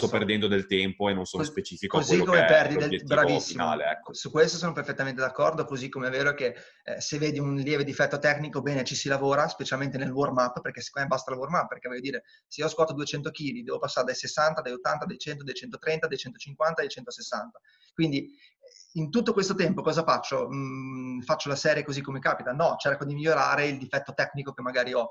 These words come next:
Speaker 1: Certo.
Speaker 2: Invece l'approccio che invece viene spinto in Italia, che è, "Bene, scarichiamo il bilanciere, ripartiamo dai sessanta chili perché devi automatizzare il movimento perfetto al sessanta per cento",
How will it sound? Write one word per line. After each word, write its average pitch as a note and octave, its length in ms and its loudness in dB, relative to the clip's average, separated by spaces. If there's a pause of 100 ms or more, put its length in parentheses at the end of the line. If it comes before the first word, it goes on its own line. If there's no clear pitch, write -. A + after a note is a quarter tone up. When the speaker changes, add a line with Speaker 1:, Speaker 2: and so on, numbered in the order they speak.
(120)
Speaker 1:
Certo. - 300 -14
Speaker 2:
Invece D3+ 580 2
l'approccio D#3 720 2
che - 120 -6
invece D#3+ 320 -2
viene C#3+ 180 -2
spinto E3+ 440 0
in C#3 80 0
Italia, C3+ 400 2
che C#3+ 140 -2 (180)
è, - 40 -6
"Bene, D#3 260 2
scarichiamo D3 420 -2
il D#3+ 40 -4
bilanciere, C#3+ 420 0
ripartiamo C3+ 400 -4
dai C#3+ 100 -2
sessanta C3+ 360 -8
chili D3 280 -8
perché B2+ 200 -10
devi C3 160 -6
automatizzare C3+ 600 -2
il C#3+ 60 -4
movimento C3+ 340 -6
perfetto C3 520 -2
al B2 140 -4
sessanta - 340 -6
per D#3+ 120 -6
cento", C#3 460 -2